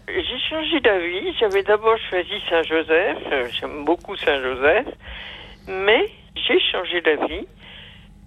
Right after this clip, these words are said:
Il y a à Notre-Dame-de-Lorette une crèche très originale parce que ils sont présents parmi les personnages,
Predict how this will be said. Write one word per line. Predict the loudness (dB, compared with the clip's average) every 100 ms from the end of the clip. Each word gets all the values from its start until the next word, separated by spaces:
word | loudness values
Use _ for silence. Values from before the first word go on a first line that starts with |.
| 2
Il | 2 2 4
y |
a | 4 4 0
à | -4
Notre-Dame-de-Lorette | 0 -2 0 2 4 4 0 2 2 4 2 2 -2
une | -4 -4
crèche | -4 0 2 2 -8 0
très | 4 4 2
originale | 0 0 -6 -10 -2 4 4 4 0 -10 -18 -20 -18 -18 -20 -20 -6 2
parce | 2 2 -2
que | 4 4 2 -2 -18 -14
ils | -10 -6 -4
sont | -4 -4
présents | 2 2 2 2 2 -2 -12 -20 -18 -18 -16 -18 -18 -2
parmi | 2 2 2 -2 -4 -4 -4
les | 0 0 -2 0
personnages, | 0 0 -4 -2 4 4 4 2 0 -2